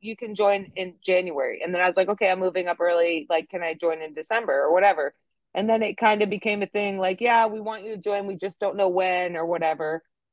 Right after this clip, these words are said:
And my mom's like, "You want somebody to want you as bad as you want them." And I was like, "Yes, I know.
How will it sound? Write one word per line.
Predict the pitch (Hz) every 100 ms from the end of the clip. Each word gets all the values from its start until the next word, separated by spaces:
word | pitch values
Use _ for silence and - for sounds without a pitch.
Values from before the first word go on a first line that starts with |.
| -
And | 208
my | 214
mom's | 214 214 214
like, | 214 202 196
"You | 240 294
want | 339 262
somebody | 285 247 226 208
to |
want | 185 190 -
you | 175 170
as | 165
bad | 160 170 160
as | 151
you | 165
want | 165 139
them." | 165 147
And | 170
I |
was | 185
like, | 196 185 180 _ _ _ _
"Yes, | 254 294 294
I | 262 214
know. | 202 196 208 247 285 339